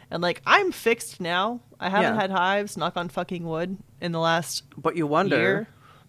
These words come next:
Speaker 1: But
Speaker 2: could
Speaker 1: I
Speaker 2: I have been
Speaker 1: wonder.
Speaker 2: fixed so much sooner
Speaker 1: Yeah,
Speaker 2: if
Speaker 1: could I
Speaker 2: somebody
Speaker 1: have
Speaker 2: cared? <laughs>
Speaker 1: Could I have avoided this whole, like, t-, fucking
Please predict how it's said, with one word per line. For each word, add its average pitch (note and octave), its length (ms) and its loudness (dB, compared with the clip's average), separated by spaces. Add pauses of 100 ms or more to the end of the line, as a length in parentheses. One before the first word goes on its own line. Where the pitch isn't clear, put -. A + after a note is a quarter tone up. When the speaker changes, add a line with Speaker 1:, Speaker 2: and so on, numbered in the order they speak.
(120)
Speaker 1:
But F#3 100 0
Speaker 2:
could - 0 -
Speaker 1:
I - 20 6
Speaker 2:
I D#3+ 160 4
have A3 140 8
been F#3 100 6
Speaker 1:
wonder. D#3 220 8
Speaker 2:
fixed - 440 -6
so D#3 220 2
much D#3 220 -4
sooner D3+ 580 -4 (320)
Speaker 1:
Yeah, G#3 580 6
Speaker 2:
if - 120 -4
Speaker 1:
could G#3 100 4
I A3+ 120 8
Speaker 2:
somebody A#3+ 60 4
Speaker 1:
have A#3 160 6
Speaker 2:
cared? E3+ 360 2 (300)
<laughs> - 300 -20
Speaker 1:
Could F3 140 -6
I G3+ 100 2
have G#3+ 160 -2
avoided G3 480 0
this F#3 140 -6
whole, G3+ 420 2
like, F#3+ 300 -4 (420)
t-, - 80 -12 (160)
fucking F3+ 480 -6